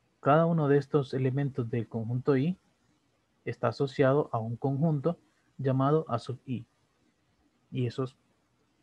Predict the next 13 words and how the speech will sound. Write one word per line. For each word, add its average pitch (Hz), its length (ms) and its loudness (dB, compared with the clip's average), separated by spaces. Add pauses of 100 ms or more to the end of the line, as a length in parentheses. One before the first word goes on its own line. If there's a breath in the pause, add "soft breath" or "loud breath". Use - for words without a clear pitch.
(340)
conjuntos 143 540 -2
que - 100 -20
estamos 120 320 -4
formando 135 480 2
con 113 160 -8
cada 117 240 0
uno 123 200 -2
de 135 60 -2
los 143 440 -2 (880 soft breath)
elementos 123 640 -2
del 113 160 -4
conjunto 120 500 0
I 175 180 2